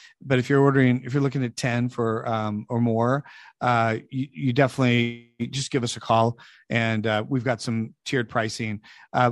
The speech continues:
we, we do have a, um, we're building a more complex site right now that'll have all of that. Uh, you know, at the end of the day, we're really targeting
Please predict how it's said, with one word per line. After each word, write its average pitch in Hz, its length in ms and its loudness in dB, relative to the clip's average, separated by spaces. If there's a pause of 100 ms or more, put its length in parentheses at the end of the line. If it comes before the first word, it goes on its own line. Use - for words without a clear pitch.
we, 147 280 0
we 147 160 0
do 156 160 2
have 151 320 2
a, 127 240 0
um, 113 420 -2 (100)
we're 123 140 -6
building 131 340 2
a 123 60 6
more 123 160 4
complex 123 560 -2
site 117 220 -4
right 113 240 -6
now 107 380 -2 (280)
that'll 117 180 4
have 117 240 2
all 110 220 4
of 101 120 -2
that. 107 300 -2 (440)
Uh, 113 380 -2 (120)
you 160 220 2
know, 131 240 4
at 143 160 -4
the 156 100 0
end 151 80 2
of 147 60 2
the 139 80 0
day, 131 160 0
we're 131 180 0
really 127 240 0
targeting 120 600 -4